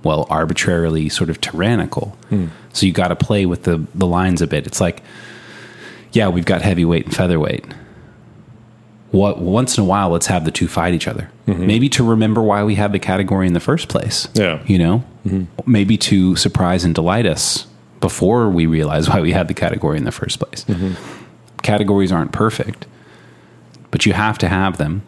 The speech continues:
Speaker 1: And then once you have them, you have to play with them a bit.
Speaker 2: Mm-hmm.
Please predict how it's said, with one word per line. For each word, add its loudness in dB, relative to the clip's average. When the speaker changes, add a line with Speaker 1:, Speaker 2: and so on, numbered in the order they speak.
Speaker 1:
And 0
then 2
once 0
you 2
have 0
them, 0
you 0
have -2
to -14
play 0
with -2
them -4
a -10
bit. -8
Speaker 2:
Mm-hmm. -4